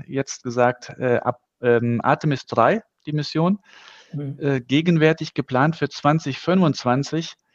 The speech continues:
Speaker 1: soll ein Direktflug sein zum Mond. Dann fliegen wir nicht, äh, an die Mondstation, Lunar Gateway, von der ich eben gesprochen habe, sondern direkt zum Mond, in den Mondorbit. Dort sollen die dann umsteigen in ein Landefahrzeug. Das wird von SpaceX entwickelt.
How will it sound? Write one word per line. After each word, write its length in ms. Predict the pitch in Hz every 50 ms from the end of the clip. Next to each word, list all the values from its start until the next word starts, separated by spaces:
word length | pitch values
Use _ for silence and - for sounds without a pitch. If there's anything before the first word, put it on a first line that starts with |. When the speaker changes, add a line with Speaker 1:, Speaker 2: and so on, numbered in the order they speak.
| _ _ - _ _ _ _ - _ -
Speaker 1:
soll 280 | - - 151 160 165 -
ein 260 | - 147 143 135 127
Direktflug 760 | - 135 127 123 139 165 - _ - - - 185 180 - -
sein 300 | - 175 170 170 180 180
zum 220 | - - 143 127
Mond. 300 | 123 127 151 202 220 -
Dann 100 | 156 135
fliegen 260 | - - 143 139 139
wir 80 | 139 135
nicht, 400 | 139 170 185 - - - - -
äh, 220 | 165 170 143 139 120
an 240 | 113 135 135 131
die 260 | 127 131 131 131 127 123
Mondstation, 1040 | 120 127 139 156 160 - - - 135 127 123 - - - 135 143 165 185 190 180 175 160
Lunar 300 | 151 135 139 131 123 -
Gateway, 360 | - 123 147 - - 147 143
von 200 | 135 - 135 127
der 80 | 123
ich 120 | 123 - -
eben 140 | 127 131 127
gesprochen 420 | 123 - - 120 127 - - 147
habe, 140 | 139 139 131
sondern 260 | 135 131 131 123 117
direkt 400 | - 117 113 123 147 - _ _
zum 200 | - - 143 131
Mond, 320 | 123 127 143 175 208 -
in 80 | - -
den 100 | 127 127
Mondorbit. 640 | 127 131 135 135 - 87 117 143 165 190 196 - - _ - - - - - _ _
Dort 200 | - 147 143 135
sollen 220 | - 143 139 143 143
die 80 | 143
dann 120 | 131 127 -
umsteigen 680 | - 156 170 170 - - - 151 147 156 156 160 143
in 120 | - 127
ein 120 | 117 117 117
Landefahrzeug. 1000 | 107 107 139 180 196 180 - - 117 113 - - - 123 127 151 208 - - - _ _ _ _ -
Das 300 | 117 113 - - - _ _
wird 240 | _ - 120 117 _
von 260 | - - 117 113 -
SpaceX 460 | - - - 120 113 - 160 185 - -
entwickelt. 480 | 139 110 - - - 160 185 185 -